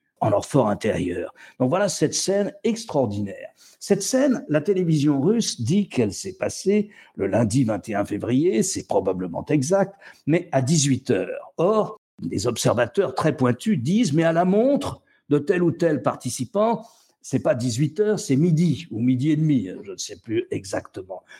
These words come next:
Donc, tout ça fait partie d'une mise en scène, tout ça est fabriqué.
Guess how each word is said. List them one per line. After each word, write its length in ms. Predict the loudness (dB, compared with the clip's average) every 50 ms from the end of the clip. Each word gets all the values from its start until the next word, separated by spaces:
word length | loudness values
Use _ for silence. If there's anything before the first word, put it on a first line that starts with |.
| -20 _ _
Donc, 300 | 0 0 0 0 -6 -12 -20 _ _ _ _ _
tout 100 | -6 -6
ça 280 | -4 -4 -2 -2 -2 -2
fait 160 | -2 -4 -4
partie 340 | -4 -4 -6 -6 -6 -6 -2
d'une 180 | 0 0 2
mise 220 | 2 2 2 0 -4
en 80 | -6
scène, 400 | -8 -10 -10 -10 -10 -10 -12 -16 -10 _
tout 100 | -2 -2
ça 380 | -2 2 2 2 2 2 0 -2
est 100 | -2 -2
fabriqué. 800 | -2 -2 -2 0 2 2 4 4 2 2 2 -4 -8 -8 -8 -12